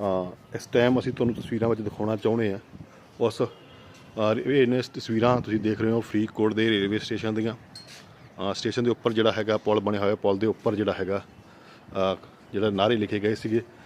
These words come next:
ਫਿਲਹਾਲ ਮੌਕੇ 'ਤੇ ਪਹੁੰਚ ਕੇ ਫਰੀਦਕੋਟ ਪੁਲਿਸ ਵੱਲੋਂ ਇਹਨਾਂ ਨਾਅਰਿਆਂ ਨੂੰ ਮਟੇ ਦਿੱਤਾ ਗਿਆ ਕਿ ਇਹਦੀ ਜਿਹੜੀ ਜ਼ਿੰਮੇਵਾਰੀ ਹੈ ਸਿੱਧੇ ਤੌਰ 'ਤੇ ਗੁਣਵੰਤ ਸਿੰਘ ਪੰਨੂ ਵੱਲੋਂ ਲਈ ਗਈ ਹੈਗੀ ਹੈ। ਗੁਣਵੰਤ ਸਿੰਘ ਪੰਨੂ ਵੱਲੋਂ ਜਿਹੜਾ ਹੈਗਾ ਇਸ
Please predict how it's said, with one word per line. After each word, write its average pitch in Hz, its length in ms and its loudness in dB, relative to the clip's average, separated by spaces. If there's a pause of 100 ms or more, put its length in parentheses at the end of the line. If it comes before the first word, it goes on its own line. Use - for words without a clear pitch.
(160)
ਫਿਲਹਾਲ 117 300 6
ਮੌਕੇ 113 320 2
'ਤੇ 120 100 0
ਪਹੁੰਚ 117 300 0
ਕੇ 113 200 0
ਫਰੀਦਕੋਟ 107 380 -4
ਪੁਲਿਸ 104 260 -4
ਵੱਲੋਂ 107 280 0
ਇਹਨਾਂ 104 120 -2
ਨਾਅਰਿਆਂ 104 340 2
ਨੂੰ 98 100 0
ਮਟੇ 101 240 0
ਦਿੱਤਾ 104 240 0
ਗਿਆ 107 180 4
ਕਿ 107 240 -2 (340)
ਇਹਦੀ 123 220 4
ਜਿਹੜੀ 127 140 4
ਜ਼ਿੰਮੇਵਾਰੀ 113 500 6
ਹੈ 110 60 4
ਸਿੱਧੇ 113 220 -2
ਤੌਰ 113 220 4
'ਤੇ 117 160 0
ਗੁਣਵੰਤ 110 300 -2
ਸਿੰਘ 107 220 -6 (100)
ਪੰਨੂ 117 280 2 (540)
ਵੱਲੋਂ 110 240 6
ਲਈ 107 180 4
ਗਈ 107 180 2
ਹੈਗੀ 120 200 0
ਹੈ। 127 60 2 (840)
ਗੁਣਵੰਤ 120 140 2
ਸਿੰਘ 123 160 2
ਪੰਨੂ 123 320 4
ਵੱਲੋਂ 120 280 4 (320)
ਜਿਹੜਾ 104 160 0
ਹੈਗਾ 113 260 2
ਇਸ 110 160 -2